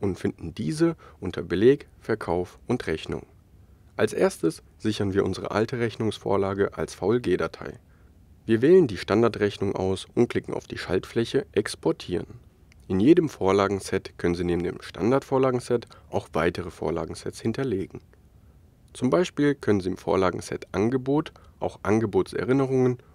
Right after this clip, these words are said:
oder Angebotsvorlagen im Weihnachtslayout für die Weihnachtssaison erstellen. In den einzelnen übergeordneten Knotenpunkten ist es Ihnen möglich, sogenannte Bausteine zu hinterlegen. Diese Bausteine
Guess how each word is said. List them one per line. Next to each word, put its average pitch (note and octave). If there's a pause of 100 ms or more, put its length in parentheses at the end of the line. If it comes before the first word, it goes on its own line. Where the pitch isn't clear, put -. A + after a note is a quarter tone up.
oder F#2+
Angebotsvorlagen F#2+
im B2+
Weihnachtslayout E2+ (240)
für -
die D3
Weihnachtssaison E2+
erstellen. - (1400)
In C3
den A#2
einzelnen G#2+
übergeordneten G2
Knotenpunkten A#2 (300)
ist G#2
es -
Ihnen D#2+
möglich, F#2+ (180)
sogenannte G#2+
Bausteine F2
zu -
hinterlegen. E2 (420)
Diese E3+
Bausteine G#2+